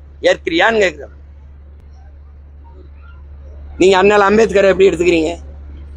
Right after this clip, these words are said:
மது இல்ல, நீங்க எல்லாம் சொல்ற இந்த நிலத்திலே அதிகம் படிச்சவன் அவன் தான், பெரிய அறிஞன் அவன் தான். அவன் தாழ்த்தப்பட்டவனா, தாழ்ந்த குலத்துல, குடியில தாழ்ந்த சாதியில பிறந்துட்டாங்கிறதுக்காக தாழ்த்தப்பட்டேன்னு சொல்றீங்க.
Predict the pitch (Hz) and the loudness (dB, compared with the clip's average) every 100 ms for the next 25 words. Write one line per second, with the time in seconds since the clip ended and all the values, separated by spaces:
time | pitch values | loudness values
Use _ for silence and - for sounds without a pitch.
0 | - - - - - - - - - 139 | -20 -20 -20 -20 -20 -20 -20 -16 -2 2
1 | 143 135 107 117 156 - - - - - | 2 2 2 0 0 -4 -18 -20 -20 -20
2 | - - - 131 165 165 160 185 226 202 | -20 -20 -2 2 4 6 4 4 4 2
3 | 185 175 151 147 165 202 208 233 233 254 | 2 2 0 2 4 2 0 0 2 2
4 | 240 220 214 202 175 190 190 143 135 151 | 2 0 0 0 0 0 0 -2 -8 -14
5 | - - - - - - - 170 214 254 | -18 -20 -20 -20 -20 -14 -2 2 4 4
6 | 247 - 208 220 240 233 147 143 - - | 2 2 0 0 0 -2 -4 -8 -12 -10
7 | - 151 175 180 160 156 156 156 151 156 | -6 -2 0 0 -2 -2 -2 -2 -4 -6
8 | 175 165 151 143 143 - - - - 175 | -8 -10 -14 -14 -16 -20 -20 -20 -6 -2
9 | 185 165 156 156 170 165 151 151 170 175 | 0 0 0 0 0 0 -2 0 2 2
10 | 170 156 165 196 196 196 185 202 208 175 | 2 2 0 2 2 2 0 0 0 0
11 | 170 143 135 135 110 - - 147 | -2 -8 -14 -14 -16 -20 -16 -16